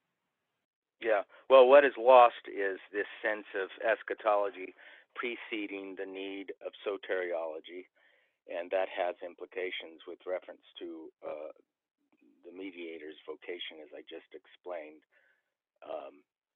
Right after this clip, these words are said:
also, there is a tendency sometimes when you call it the creation covenant, um, there is this tendency,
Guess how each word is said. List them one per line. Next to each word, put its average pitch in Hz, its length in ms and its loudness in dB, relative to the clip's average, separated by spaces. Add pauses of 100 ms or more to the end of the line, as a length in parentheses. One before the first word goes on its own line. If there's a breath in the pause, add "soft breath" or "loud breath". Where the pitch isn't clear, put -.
(800)
also, 196 500 8
there 151 260 8
is 143 120 -2
a 127 100 0 (160)
tendency 175 560 -2 (100)
sometimes 117 800 0
when 117 160 -6
you 117 140 -6
call 165 400 8
it 185 120 4
the 131 160 -8
creation 123 1000 0
covenant, - 640 -6 (1900)
um, 101 420 -2 (1300)
there 117 200 2
is 123 60 0 (140)
this 120 100 -4 (220)
tendency, 156 580 -6